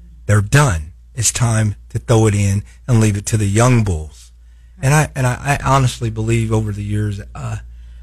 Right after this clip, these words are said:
I think Larry Holmes would be known right there under Ali if it hadn't been for that fight. A lot of people disliked Larry because that he beat Ali so bad in that fight.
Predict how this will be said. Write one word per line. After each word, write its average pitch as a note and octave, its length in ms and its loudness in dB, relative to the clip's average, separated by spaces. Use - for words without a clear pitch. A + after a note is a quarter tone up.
I - 60 -12
think C#3+ 220 4
Larry B2 280 6
Holmes A#2+ 360 2
would G#2 160 -4
be G#2+ 220 -2
known G#2+ 540 2
right A#2+ 360 2
there C3+ 200 6
under A#2+ 320 4
Ali G#2+ 680 0
if G#2+ 100 -2
it G#2+ 80 6
hadn't G#2 280 2
been G2+ 140 0
for G#2 140 -6
that G2+ 140 -2
fight. F#2 360 -4
A G#2+ 40 -8
lot G#2+ 200 -2
of A2 100 -4
people A2 400 -2
disliked B2 640 2
Larry A2 400 2
because B2 720 0
that C3+ 120 0
he C#3 140 2
beat C#3+ 240 4
Ali G2+ 300 -2
so G#2+ 200 -6
bad G2 280 -4
in F#2+ 80 -4
that F#2 140 -4
fight. F#2+ 320 -6